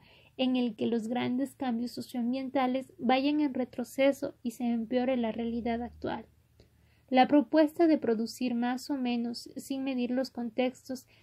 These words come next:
también puede hacernos incursionar en nuevos riesgos si no se mensuran adecuadamente los efectos sociales de cada propuesta de cambio.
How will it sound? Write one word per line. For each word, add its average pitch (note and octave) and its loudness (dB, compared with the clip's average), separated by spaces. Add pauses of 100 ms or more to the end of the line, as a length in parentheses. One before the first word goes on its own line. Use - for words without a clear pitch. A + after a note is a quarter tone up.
también C#4 2
puede C#4 6
hacernos B3+ -4
incursionar B3 -4
en C4+ 0
nuevos A#3+ -2
riesgos B3+ -2
si B3 -6
no A#3+ -2
se B3+ -8
mensuran A#3+ -2
adecuadamente B3 -2 (320)
los D4+ 2
efectos C4 0
sociales B3 -2
de A#3+ -4
cada A3+ -2
propuesta A#3 -6
de G#3 -12
cambio. A3+ -8